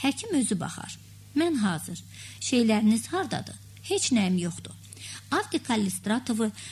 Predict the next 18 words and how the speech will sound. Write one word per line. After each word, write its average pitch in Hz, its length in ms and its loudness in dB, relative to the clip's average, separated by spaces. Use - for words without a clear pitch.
Jalpak 277 480 2
Saz 262 260 0
stansiyasının 226 680 4
xəstəxanasında 170 920 -2
yatızdırdılar. - 800 -6
Həkim 240 480 4
qaraqabaq 233 540 2
Qazaq 202 320 2
qızı 214 320 4
Aliyə 262 460 4
İsmayılovla 240 840 2
onu 294 200 8
müayinə 220 680 4
edəndən 180 440 4
sonra 277 460 4
sərt 359 240 0
şəkildə 170 480 -4
bildirdi. 165 460 -4